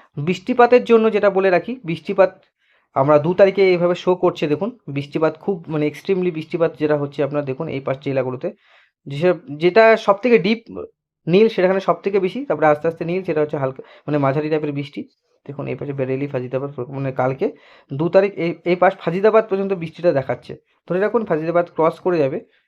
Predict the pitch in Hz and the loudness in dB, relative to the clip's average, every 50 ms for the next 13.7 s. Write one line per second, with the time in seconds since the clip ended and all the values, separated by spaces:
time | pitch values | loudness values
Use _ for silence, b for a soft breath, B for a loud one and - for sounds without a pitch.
0 | _ _ _ _ _ - 135 147 143 147 139 - 143 143 160 - - _ _ _ | _ _ _ _ _ -6 -4 -4 -4 -4 -6 -8 -8 -6 -6 -8 -8 _ _ _
1 | _ _ _ _ _ _ _ _ _ _ _ _ _ - 202 208 220 214 233 226 | _ _ _ _ _ _ _ _ _ _ _ _ _ -8 -4 -2 2 4 4 4
2 | 233 233 233 _ _ _ _ - 165 160 156 - 175 175 175 175 - 165 156 151 | 2 0 -6 _ _ _ _ -12 -10 -10 -10 -8 -4 -4 -4 -2 -2 0 2 2
3 | 151 143 143 156 151 151 - 185 202 - - - 143 143 147 143 147 147 - - | 2 2 0 -2 -4 -4 -6 -10 -10 -10 -6 -4 -2 -2 0 2 2 0 0 0
4 | _ - - 139 135 139 139 - - 202 - - _ _ _ - 143 143 - 135 | _ -4 -4 -4 -2 0 0 0 0 0 -2 -4 _ _ _ -18 -10 -4 -4 -2
5 | 131 151 131 131 131 139 185 262 254 - 202 196 180 175 - 170 180 185 208 202 | -2 -2 -2 -2 -4 -4 -6 -8 -2 0 0 0 0 0 0 2 4 4 4 4
6 | - - 185 180 170 190 226 226 226 165 156 147 143 139 170 151 143 - 147 139 | 2 0 0 2 2 0 -2 -2 -4 -6 -2 -2 0 0 0 -2 -2 -4 -6 -4
7 | 135 131 131 147 151 - b b b b b b b b b _ _ _ _ _ | -2 -2 -2 -4 -6 -10 b b b b b b b b b _ _ _ _ _
8 | _ _ _ _ _ _ _ _ _ _ _ _ _ _ _ _ _ _ _ _ | _ _ _ _ _ _ _ _ _ _ _ _ _ _ _ _ _ _ _ _
9 | _ _ _ _ _ _ _ _ _ _ _ _ - 185 - - 139 135 156 156 | _ _ _ _ _ _ _ _ _ _ _ _ -20 -10 -4 -2 -2 0 2 0
10 | 139 143 - 156 151 - 180 160 143 139 - - 165 202 - - - 139 135 135 | 0 0 -2 -6 -6 -6 -8 -10 -10 -12 -8 -4 -4 -4 -4 -6 -10 -8 -6 -6
11 | 135 127 123 - - - 143 139 135 139 147 190 - 143 123 127 120 113 110 127 | -6 -6 -8 -10 -10 -8 -8 -6 -6 -6 -6 -6 -6 -6 -6 -4 -4 -6 -6 -8
12 | 131 131 _ _ _ _ _ _ _ _ _ _ - 139 131 165 165 226 233 240 | -10 -16 _ _ _ _ _ _ _ _ _ _ -6 -4 -2 0 4 6 6 6
13 | 190 170 165 156 214 202 196 170 185 185 170 170 165 190 | 6 4 2 2 0 -2 -2 -2 -4 -2 -2 0 0 -2